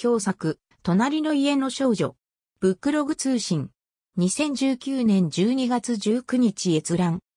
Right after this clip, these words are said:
ジャック・ケチャム、デッド・アット七十一、アクター&ホラーナバリスト、ダイズ・アフター・ロング・バトル・ウィズ・キャンサー。デイリー・ミラー。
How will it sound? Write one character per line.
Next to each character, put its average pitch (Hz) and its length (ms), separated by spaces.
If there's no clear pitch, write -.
ジ 214 80
ャ 311 80
ッ - 20
ク・ - 120
ケ 233 180
チ 233 100
ャ 190 80
ム、 165 240
デ 175 140
ッ - 100
ド・ 269 140
ア 277 60
ッ - 120
ト 208 100
七 185 300
十 190 240
一、 160 420
ア 269 120
ク - 140
タ 254 120
ー& 285 280
ホ 254 180
ラ 208 140
ー 180 40
ナ 165 120
バ 175 140
リ 202 120
ス - 120
ト、 160 200
ダ 170 140
イ 277 100
ズ・ 294 180
ア 285 80
フ - 160
タ 262 160
ー・ 247 60
ロ 240 120
ン 262 60
グ・ 254 80
バ 247 160
ト 247 140
ル・ 254 80
ウ 240 40
ィ 233 120
ズ・ 254 120
キ 220 120
ャ 226 100
ン 208 60
サ 160 420
ー。 - 420
デ 240 200
イ - 20
リ 294 200
ー・ 269 80
ミ 254 120
ラ 156 340
ー。 - 40